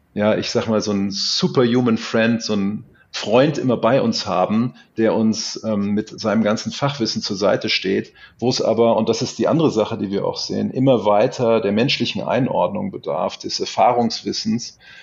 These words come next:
Ähm, und das zusammen ist eigentlich die Superlösung, unserer Meinung nach, womit wir in Zukunft, ähm, ganz neue Aufgaben auch dann,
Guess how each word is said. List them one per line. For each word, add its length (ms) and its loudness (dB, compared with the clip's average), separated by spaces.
Ähm, 160 -2
und 160 -2
das 240 2
zusammen 640 2
ist 160 -6
eigentlich 380 -2
die 100 0
Superlösung, 920 2
unserer 260 -4
Meinung 340 2
nach, 300 0
womit 320 2
wir 160 4
in 80 2
Zukunft, 720 -4
ähm, 280 0
ganz 520 -2
neue 380 6
Aufgaben 520 2
auch 280 -2
dann, 420 -2